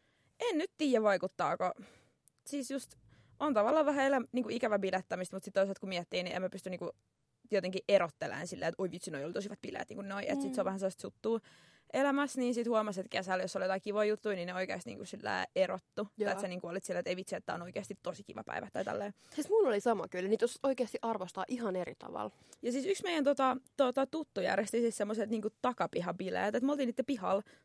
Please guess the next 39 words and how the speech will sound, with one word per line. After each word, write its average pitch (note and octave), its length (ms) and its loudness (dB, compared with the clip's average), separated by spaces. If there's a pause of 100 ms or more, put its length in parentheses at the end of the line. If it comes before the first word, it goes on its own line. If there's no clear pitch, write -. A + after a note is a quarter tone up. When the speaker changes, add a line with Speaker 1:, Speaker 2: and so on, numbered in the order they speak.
Speaker 1:
tai G#3+ 100 -8
siis - 140 -18
etupiha-, F#3 440 -4
pihabileet, G#3+ 640 -2 (340)
ja A3 80 -2
me C#4+ 60 6
oltiin D4 160 2
niitten C4+ 160 0
pihalla A#3 340 4
ja G#3 60 2
sit A#3 160 0
me B3 240 4
valmistettiin A#3+ 580 0
keitto, A3+ 480 0 (160)
siis B3 360 -4
niinku G3+ 300 -4
se A#3+ 140 -4
oli F#3+ 120 2
joku B3+ 220 -2
kesäkeitto F3+ 540 -2
ja F#3+ 100 0
syötiin G3 460 -2
se. D#4 100 -6 (340)
Oli A#4+ 140 6
varmaan C4 280 4
mun F#3+ 80 -2
kevä-, G3+ 320 2 (180)
niinku A#3+ 160 2
kesän G#3 340 0
kivoin D#3 340 -6
ilta, F#3+ 220 -4
sillä G3+ 180 0
että G#3 120 6
Speaker 2:
Mm. - 40 2
Speaker 1:
näki F#3+ 100 0
vaan G3+ 100 -2
niinku F#3+ 120 -6
ihmisiä. G#3+ 360 -2
Speaker 2:
Jep. D#4 360 -8